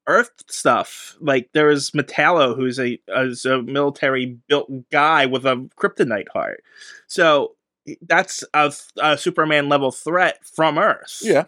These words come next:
Speaker 2: yeah.
Speaker 1: So there's plenty you could do on Earth. Parasite, he is this,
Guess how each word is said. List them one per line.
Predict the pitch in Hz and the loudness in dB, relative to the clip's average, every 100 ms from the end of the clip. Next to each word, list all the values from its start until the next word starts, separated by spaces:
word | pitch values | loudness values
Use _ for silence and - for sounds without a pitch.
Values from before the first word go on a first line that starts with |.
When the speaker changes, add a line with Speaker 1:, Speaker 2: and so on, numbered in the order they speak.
| - | -2
Speaker 2:
yeah. | 180 127 | 0 2
Speaker 1:
So | 180 180 | 2 0
there's | 208 175 | 0 -4
plenty | - 226 285 | -2 -2 0
you | 208 175 | 0 0
could | 151 127 - | 0 -4 0
do | 302 233 320 - | 0 2 0 0
on | 170 185 147 | 2 2 2
Earth. | 175 156 117 - - | 2 2 -2 -12 -10
Parasite, | - 202 254 - 135 104 - - - _ | 0 2 2 2 0 0 -6 -20 -20 _
he | 175 175 | 2 4
is | 165 156 147 - | 4 2 -2 -4
this, | 151 - | -6 -6